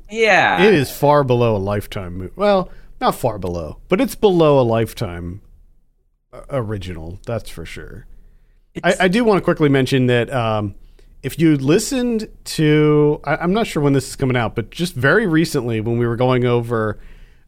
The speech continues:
Speaker 2: uh, Blu-ray releases on the weekly podcast, I'd mentioned Piranha Women, and coincidentally, that is directed by Fred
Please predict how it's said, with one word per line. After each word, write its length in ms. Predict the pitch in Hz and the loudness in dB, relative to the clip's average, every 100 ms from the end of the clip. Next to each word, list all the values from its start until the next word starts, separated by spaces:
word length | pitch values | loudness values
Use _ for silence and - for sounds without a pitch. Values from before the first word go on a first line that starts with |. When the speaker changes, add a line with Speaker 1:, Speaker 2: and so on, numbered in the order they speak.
| - | -8
Speaker 2:
uh, 260 | 113 110 | -6 -4
Blu-ray 440 | 107 - 170 208 151 | -6 -4 2 4 4
releases 460 | 120 117 104 113 | 2 -2 -4 -6
on 60 | 110 | -4
the 60 | |
weekly 300 | 110 - 147 | -2 -2 -2
podcast, 640 | 123 120 107 - 120 104 123 | -2 -2 -4 -4 -4 -2 -2
I'd 160 | 113 | -2
mentioned 400 | 113 120 117 110 | -2 -4 -4 -8
Piranha 520 | - 120 113 123 135 104 | -10 -8 -2 0 0 0
Women, 440 | 104 98 92 98 - - - - - | -2 -2 -4 -6 -10 -20 -20 -10 -2
and 200 | 139 120 | -2 0
coincidentally, 1080 | 156 143 254 - 302 349 339 175 160 180 - - - | 2 2 2 0 0 2 4 4 4 0 -4 -18 -2
that 180 | 156 254 | 0 0
is 140 | 240 | -2
directed 400 | 214 220 247 190 | 0 0 0 0
by 160 | 139 127 | 2 2
Fred 640 | - - 151 147 170 - | 0 0 2 4 2 -4